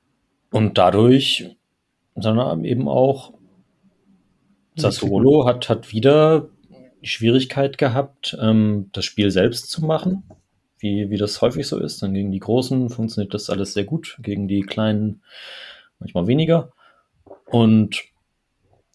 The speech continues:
Speaker 1: letztlich war es nur die fehlende individuelle Klasse von Salernitana, die jetzt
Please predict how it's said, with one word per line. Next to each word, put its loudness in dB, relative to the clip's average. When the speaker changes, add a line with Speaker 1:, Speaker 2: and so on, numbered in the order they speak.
Speaker 1:
letztlich 0
war 8
es -2
nur 6
die 2
fehlende 4
individuelle 2
Klasse 0
von -4
Salernitana, -2
die -4
jetzt -6